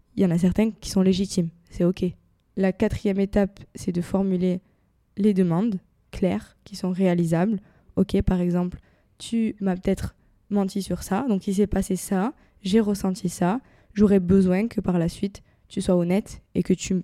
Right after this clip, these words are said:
peut-être me blesses, mais que tu me dises les choses. Évitez les exigences, s'il vous plaît, et évitez les critiques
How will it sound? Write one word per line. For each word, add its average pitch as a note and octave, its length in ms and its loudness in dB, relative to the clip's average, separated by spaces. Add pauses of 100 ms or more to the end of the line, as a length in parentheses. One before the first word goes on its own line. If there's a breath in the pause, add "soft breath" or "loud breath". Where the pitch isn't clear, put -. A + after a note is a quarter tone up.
(120)
peut-être G3 420 -2
me F#3 100 0
blesses, F3+ 380 0
mais F#3+ 80 -2
que F3+ 100 -4
tu - 160 -8
me E3 140 -4
dises F#3 220 0
les E3+ 100 2
choses. F3+ 440 -2 (600 soft breath)
Évitez A#3 460 2
les F#3 280 -2
exigences, A3+ 500 -4
s'il A3 260 -8
vous G#3 80 -6
plaît, G#3 260 -6 (400 soft breath)
et G3 100 2
évitez F3 280 -4
les G3+ 100 -2
critiques G#3 460 -10